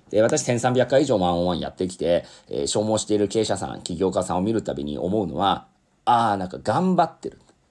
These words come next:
で、頑張ってる。で、ただその頑張りが空回りしてるから成功失敗してると。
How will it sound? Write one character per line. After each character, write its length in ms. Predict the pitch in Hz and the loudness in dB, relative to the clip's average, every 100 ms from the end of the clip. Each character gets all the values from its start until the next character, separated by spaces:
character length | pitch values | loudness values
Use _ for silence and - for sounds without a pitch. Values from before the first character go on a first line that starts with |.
| _ | _
で、 100 | - | -10
頑 340 | 92 160 202 202 | 0 2 2 4
張 80 | 196 | 2
っ 180 | 190 | 2
て 100 | - | -2
る。 160 | - - _ - | -2 -2 _ -6
で、 140 | 156 | -2
た 140 | 156 160 | 0 4
だ 160 | 143 | 4
そ 120 | 135 | 2
の 260 | 156 165 151 | 0 0 0
頑 240 | 165 185 | 0 2
張 160 | 180 175 | 2 0
り 20 | |
が 140 | 170 156 | 0 -2
空 260 | - 185 | -2 -2
回 200 | 185 196 | -2 -2
り 120 | 156 | -2
し 40 | 135 | -2
て 80 | 139 | -4
る 80 | |
か 120 | 131 123 | -2 2
ら 200 | 127 107 | 2 2
成 160 | 123 | -2
功 220 | 113 113 | -2 -2
失 200 | 101 85 | -4 -4
敗 180 | 90 92 | -2 -2
し 60 | 87 | -2
て 80 | 87 | -6
る 80 | |
と。 100 | 82 | -8